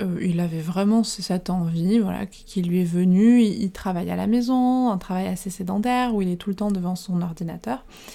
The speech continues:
Et moi, ça tombait pile à la période où j'écrivais le mémoire, donc là j'étais vraiment sur la fin. Et j'avais un peu moins de cours, donc j'avais plus de travail, euh, à la maison ou, euh, à la bibliothèque. Et c'est vrai qu'en fait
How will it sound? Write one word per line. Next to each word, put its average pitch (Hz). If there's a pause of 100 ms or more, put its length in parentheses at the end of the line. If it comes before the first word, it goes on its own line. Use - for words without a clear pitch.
(420)
Et 226
moi, 208
ça 208
tombait 214
pile 247
à 196
la 196
période 202
où 233 (460)
j'écrivais 202
le 214
mémoire, 185
donc 185
là 208
j'étais 180
vraiment 214
sur 208
la 185
fin. 202 (520)
Et 285
j'avais 190 (120)
un 240
peu 294
moins 269
de 254
cours, -
donc 196
j'avais 180
plus 254
de 254
travail, 220
euh, 180
à 202
la 208
maison 214
ou, 185
euh, 170
à 175
la 180
bibliothèque. 185 (380)
Et 202
c'est 185
vrai 196
qu'en 175
fait 160